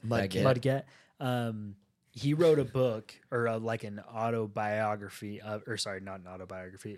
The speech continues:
Speaker 3: a biography about his great grandpa or whatever it is.
Speaker 2: Uh-huh.
Speaker 3: And he said that during the time, somebody had sent,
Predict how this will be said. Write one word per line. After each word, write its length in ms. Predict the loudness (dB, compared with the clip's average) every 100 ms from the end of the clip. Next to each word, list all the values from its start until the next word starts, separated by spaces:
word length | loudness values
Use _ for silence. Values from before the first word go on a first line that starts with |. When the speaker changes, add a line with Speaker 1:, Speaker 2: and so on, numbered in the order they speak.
| -6
Speaker 3:
a 140 | -6
biography 540 | -2 0 0 -2 -6
about 280 | -6 -4 -4
his 540 | -4 -6 -6 -8 -10 -12 _ _ _ _ _ _ -12
great 360 | -8 -6 -8
grandpa 440 | -6 -6 -6 -6 -6
or 80 | -4
whatever 380 | -4 -4 -4 -6
it 80 |
is. 200 | -6 -8 -10 -6
Speaker 2:
Uh-huh. 240 | 0 2 2
Speaker 3:
And 120 | 0
he 60 | -2
said 360 | -2 0 0 -2
that 220 | -6 -8 -14 -16 _ _ _ 0
during 320 | 4 4 2
the 100 | -2
time, 640 | -2 0 0 0 -4 -8 -12 _ _ -8
somebody 460 | -4 -2 -2 -2 -4
had 140 | -4
sent, 500 | -6 -4 -4 -6 -12